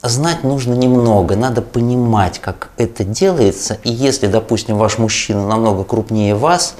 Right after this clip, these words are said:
а ручки у вас маленькие, слабенькие, то как с помощью веса тела на полу, вы спросили, как это делается, вот именно используя свои преимущества, сделать достаточно качественный и глубокий массаж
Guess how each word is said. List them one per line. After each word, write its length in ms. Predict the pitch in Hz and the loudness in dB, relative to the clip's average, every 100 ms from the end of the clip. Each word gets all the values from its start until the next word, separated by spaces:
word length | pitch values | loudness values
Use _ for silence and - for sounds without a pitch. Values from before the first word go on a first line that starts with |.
| - - - | -20 -12 -4
а 100 | 110 | 0
ручки 300 | 123 - 113 | 0 2 2
у 80 | |
вас 200 | 110 110 | 2 2
маленькие, 560 | 113 113 104 95 95 98 | 0 0 0 -2 -2 -4
слабенькие, 680 | - 135 160 131 107 101 92 - - - | -2 0 2 2 0 -2 -4 -8 -20 -2
то 120 | 143 | 0
как 180 | 180 175 | 0 -2
с 60 | |
помощью 480 | - 147 151 131 135 | -2 -2 -2 -2 -2
веса 400 | 123 147 143 135 | 0 0 0 -4
тела 600 | 135 - 131 101 85 80 - - - - | -6 -2 2 4 4 0 -6 -18 -16 -4
на 140 | 113 | -2
полу, 400 | 113 123 127 170 | 0 2 4 4
вы 120 | 170 | 2
спросили, 500 | 120 - 110 - 98 | -2 -2 -2 0 -2
как 200 | 92 98 | -2 -4
это 180 | 98 107 | -4 -4
делается, 600 | 98 101 92 90 - 98 - - - - | 0 2 0 -2 -6 -10 -12 -20 -20 -4
вот 180 | 110 110 | 0 0
именно 280 | 135 151 135 | 2 2 2
используя 960 | - 131 - - 165 165 139 139 131 - - - | 2 -2 -2 -2 2 2 4 2 2 0 -8 -8
свои 240 | - 131 | 0 0
преимущества, 840 | 127 127 127 117 98 - - - 95 | 2 2 4 4 2 0 -6 -6 -4
сделать 460 | 113 131 170 131 - | -4 0 2 2 0
достаточно 600 | 113 135 165 135 - 127 | -6 -2 -2 -4 -4 -4
качественный 600 | 127 143 147 - 120 113 | -2 -2 -2 -6 -4 -4
и 80 | 107 | -2
глубокий 440 | 104 110 139 131 | -2 2 0 0
массаж 520 | 101 101 - 127 - | -2 -4 -2 -4 -4